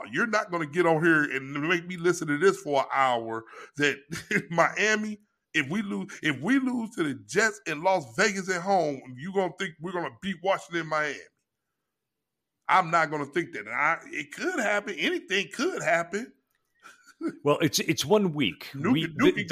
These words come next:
Speaker 1: get a,
Speaker 2: the
Speaker 1: a
Speaker 2: book has
Speaker 1: ten-day
Speaker 2: not
Speaker 1: contract
Speaker 2: been
Speaker 1: with
Speaker 2: written
Speaker 1: the
Speaker 2: yet.
Speaker 1: N B A, but I don't, I'm not gonna bet on it.
Speaker 2: The book has not been written on the season yet. There are teams that overperformed and teams that underperformed this weekend. The Bengals and the Chiefs also lost.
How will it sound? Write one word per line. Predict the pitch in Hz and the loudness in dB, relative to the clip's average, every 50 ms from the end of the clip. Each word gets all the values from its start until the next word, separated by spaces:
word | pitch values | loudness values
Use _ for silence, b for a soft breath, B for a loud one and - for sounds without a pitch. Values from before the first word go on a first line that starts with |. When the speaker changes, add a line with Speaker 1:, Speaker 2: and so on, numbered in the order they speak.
| 165 202 | 6 6
Speaker 1:
get | 190 | 6
a, | 170 151 113 | 4 4 2
Speaker 2:
the | 147 | 2
Speaker 1:
a | 147 | 4
Speaker 2:
book | - 247 240 233 | 4 4 4 6
has | 208 190 - 196 - | 6 6 6 6 6
Speaker 1:
ten-day | 143 139 | 6 6
Speaker 2:
not | 147 147 160 185 | 8 8 8 6
Speaker 1:
contract | - 123 - 160 147 135 123 | 4 2 4 4 6 6 6
Speaker 2:
been | 123 | 4
Speaker 1:
with | 123 117 | 4 4
Speaker 2:
written | 127 - 180 190 202 | 4 4 4 4 4
Speaker 1:
the | 208 | 4
Speaker 2:
yet. | - 85 | 2 2
Speaker 1:
N | - | 0
B | 208 202 202 | -2 0 2
A, | 233 277 262 185 | 2 2 2 2
but | 156 127 127 127 135 | -2 -4 -2 2 4
I | 135 143 165 160 156 | 4 4 4 2 0
don't, | 156 151 143 135 135 | -2 -4 -6 -4 -2
I'm | 131 143 160 165 | 0 0 0 0
not | 160 156 147 139 139 | -2 -2 -2 -2 -2
gonna | 143 135 131 120 - | -6 -6 -4 0 2
bet | 196 233 254 | 4 4 4
on | 226 180 180 180 185 196 | 2 0 0 0 -2 -4
it. | 220 - - - _ _ _ _ _ _ _ _ _ _ _ _ _ _ _ _ _ _ _ _ _ _ _ _ _ b b b b b b b b b _ _ _ - | -6 -8 -12 -18 _ _ _ _ _ _ _ _ _ _ _ _ _ _ _ _ _ _ _ _ _ _ _ _ _ b b b b b b b b b _ _ _ 0
Speaker 2:
The | 139 147 117 | 2 2 6
book | 98 180 175 - | 6 4 4 4
has | 170 147 120 | 2 2 4
not | 156 147 131 - | 4 4 4 4
been | 139 123 113 | 2 0 2
written | 113 120 98 92 95 92 90 92 - - - | 0 0 0 0 -2 -4 -4 -6 -8 -4 -2
on | 113 104 98 98 | 0 0 0 0
the | 98 | 0
season | - - 101 90 78 90 85 85 | -2 -2 -2 -4 -6 -6 -8 -10
yet. | 82 - - - _ B B B B B B B B B B B | -12 -14 -18 -20 _ B B B B B B B B B B B
There | - 151 147 | 8 8 8
are | 143 | 8
teams | 117 - 165 180 180 - | 4 2 0 0 4 4
that | 175 165 - | 4 4 4
overperformed | 139 139 135 135 151 143 - 156 143 - 147 147 147 147 131 - - | 4 2 2 2 0 0 -2 -2 -4 -2 -2 -2 -2 -2 -2 -4 -6
and | 120 - | -6 -4
teams | 131 139 127 98 95 | -4 -4 -2 -2 -2
that | 113 98 - - | -2 -4 -2 -4
underperformed | 123 113 101 104 95 - 107 92 - - 104 92 87 85 78 | -4 -2 -2 -2 -2 -4 -6 -6 -4 -6 -6 -4 -6 -6 -6
this | 95 92 - - | -6 -6 -4 -6
weekend. | 98 92 82 - 87 85 85 - B B B 120 B - | -6 -6 -6 -6 -8 -10 -12 -16 B B B -20 B 2
The | 139 127 | 2 2
Bengals | 98 87 - 131 151 170 185 175 - 180 | 2 4 4 6 6 6 4 4 4 4
and | 180 | 2
the | 175 | 2
Chiefs | 165 - - 151 - - - - - - | 2 2 0 0 0 0 -4 -4 0 2
also | 151 156 151 - 147 110 | 4 4 4 4 2 2
lost. | 95 85 85 - - - - - | 2 0 0 -2 -2 -2 -4 -4